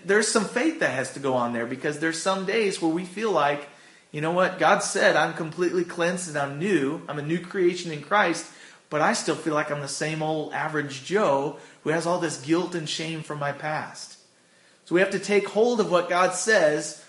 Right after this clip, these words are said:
by faith. So Mary's no different. She sang this song, and in, we looked at last week how in this song it's just completely filled with Scripture.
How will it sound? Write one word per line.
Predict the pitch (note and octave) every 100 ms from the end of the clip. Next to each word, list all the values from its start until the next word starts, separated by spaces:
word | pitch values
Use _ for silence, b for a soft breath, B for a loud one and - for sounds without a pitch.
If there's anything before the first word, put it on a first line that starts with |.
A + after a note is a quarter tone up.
| B
by | - D#3
faith. | - G#3 G#3 - - - - _ - - - - - - - - _ _ B B B -
So | G3 G3 G3
Mary's | F#3 A3 B3 G#3+
no | F#3+ F#3
different. | E3 E3+ D#3 B2 F#2+ - - b b -
She | - F3+
sang | - A3 A#3
this | A3 G3
song, | - A3+ A#3 F#3+
and | E3+
in, | F3+ E3+
we | F3
looked | F3+ G#3+ G#3+
at | F#3 -
last | E3 E3 E3 -
week | A3+ G#3
how | D3+ D#3
in | F3+ G#3+
this | G3
song | - G#3 A3
it's | F3 -
just | E3+ - B B
completely | G3 F3 - A#3+ A3 G3
filled | - - A#3+ A#3 F3
with | E3 E3
Scripture. | - - B3+ - C3+